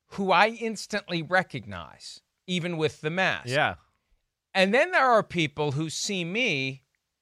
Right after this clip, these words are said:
Speaker 1: who instantly recognize me, but I don't know who they are through their mask. And that's what's weird. There are the certain people who, from the hair in the eyes, you know who they are.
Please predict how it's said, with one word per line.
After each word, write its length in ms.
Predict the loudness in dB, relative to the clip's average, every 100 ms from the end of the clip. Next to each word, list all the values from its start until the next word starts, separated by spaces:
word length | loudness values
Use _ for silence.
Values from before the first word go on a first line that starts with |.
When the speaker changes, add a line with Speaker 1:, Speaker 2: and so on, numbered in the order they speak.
| _ _ _ _
Speaker 1:
who 220 | -2 -2
instantly 460 | -2 -6 -6 -4
recognize 800 | 0 0 -2 -6 0 2 0 -2
me, 580 | -4 -2 0 -2 -4 -8 _ _ _ _ _ _ _
but 140 | 4 6
I 220 | 6 6
don't 200 | 6 4
know 200 | 6 6
who 200 | 4 2
they 220 | 2 4
are 260 | 6 6 4
through 280 | 2 -6 -2
their 180 | 0
mask. 720 | 0 0 0 -2 -8 -14 _ _ _ _ _ _
And 180 | 0 6
that's 240 | 6 6
what's 240 | 2 0 0
weird. 400 | -2 2 2 4
There 180 | 4 4
are 60 |
the 140 | 2 0
certain 340 | 0 -2 -4
people 400 | -6 -4 -2 0
who, 180 | 0 -4
from 220 | -4 0
the 100 | 2
hair 280 | 4 4 2
in 60 |
the 120 | 2 4
eyes, 260 | 4 2
you 80 | 0
know 140 | -2
who 140 | 0 2
they 120 | 6
are. 300 | 6 6